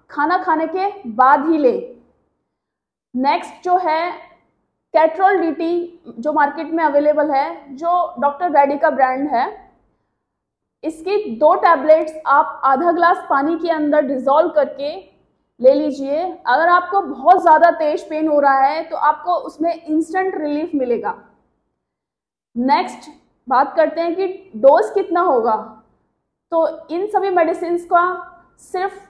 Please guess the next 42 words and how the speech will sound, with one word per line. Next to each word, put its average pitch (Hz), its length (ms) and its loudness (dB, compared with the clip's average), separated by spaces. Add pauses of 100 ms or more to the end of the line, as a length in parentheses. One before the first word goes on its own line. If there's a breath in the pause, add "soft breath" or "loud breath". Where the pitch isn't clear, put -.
(100)
four 320 180 2
tablets 320 600 6
आप 285 240 0
ट्वेंटी 320 260 0
फ़ोर 349 200 4
आवर्स 320 340 4
में 330 120 -2
ले 269 140 6
सकते 285 300 -6
हैं 330 120 -4
और 359 220 2
इन 370 200 -6
सभी 359 260 -4
tablets 311 460 2
के 330 80 -10
बीच 311 300 -6
में 330 180 -4
कम 330 180 -2
से 349 120 -10
कम 349 200 -4
छः 349 340 -8
घंटे 339 260 -4
का 339 120 0
gap 277 360 2
आपको 269 300 0
रखना 254 300 -2
है। 214 240 -12 (600)
अब 330 180 2
जानते 349 380 0
हैं 370 500 -4
कि 320 60 -6
ये 339 140 2
emergency 330 460 0
मेडिसिन 311 440 -2
लेते 330 460 2
time 320 380 2
हमें 330 240 -4
कौन 311 260 -2
सी 381 100 -10
सावधानी 285 460 2
रखनी 269 280 -6
चाहिए। 208 520 -6